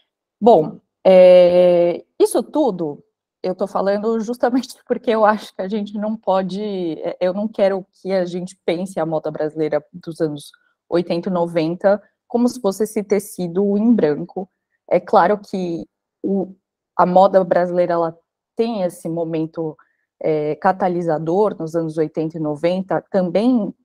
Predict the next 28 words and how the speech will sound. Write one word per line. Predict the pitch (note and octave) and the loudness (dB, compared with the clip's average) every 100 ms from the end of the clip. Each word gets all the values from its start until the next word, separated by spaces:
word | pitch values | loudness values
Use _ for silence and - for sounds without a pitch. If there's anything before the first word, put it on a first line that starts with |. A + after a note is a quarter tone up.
| _ | _
por | F#3+ | -10
causa | G3 F3+ F3 | -2 0 0
desse | E3 D#3+ - | -2 -6 -6
impulso | F3 E3 F3 - | -12 -8 -10 -4
da | E3 | -4
globalização, | D3+ D#3 D#3 D3+ D3 D3 - G3 A3+ F3 _ _ _ _ - | -2 -2 -2 -4 -6 -8 2 4 4 0 _ _ _ _ -6
mas | G3 F#3+ G3+ | 2 4 4
é | A3 A3+ | 4 4
porque | C4+ D#4 - - G3+ A#3+ | 2 -2 -2 -2 0 2
já | A#3+ | 2
existia | B3 C4 E4+ - - A#3 | 2 0 -2 -6 0 2
um | C4 | 2
tecido | C4+ B3+ - B3 B3 C4+ | 0 -2 -2 -4 -2 -2
bem | F#3 E3+ G#3+ D#4 | -2 0 0 0
urdido, | F4 A#3+ F#3 F3+ F3+ G3 E4+ _ _ _ _ - | -2 -4 -6 -6 -4 -2 -4 _ _ _ _ -4
é, | F3+ E3 E3 E3 E3 E3 D#3+ D#3+ D#3 D#3 D#3 D#3+ _ | 0 2 2 0 0 -2 -2 -4 -6 -8 -8 -12 _
que | - A#3+ | -6 -6
permitiu | B3 - D4 F4+ F4+ - A3 C4+ | -2 -2 -2 -2 -6 -6 -4 -4
que, | - C#4+ | -4 -4
então, | C#4 - G3+ A#3+ - _ - | -2 -2 -2 -4 -8 _ 2
a | A3 A3+ G#3+ F#3 F#3+ - - | 4 4 2 2 -4 -8 -6
indústria | G3 F3+ - G3+ | -6 -6 -6 -2
da | G#3 | 0
moda | G3+ F3+ A#3 | 0 0 -2
se | A3+ B3 | -4 -6
desenvolvesse | A3 G#3 B3+ C#4+ C#4+ F#3+ F3+ G3 - | -8 -4 -2 0 -2 -2 -6 -6 -8
naquele | A3 A3 A3 | -8 -6 -4
momento. | B3 C#4 F#3 D#3 - D3 | -2 -2 -2 -6 -14 -20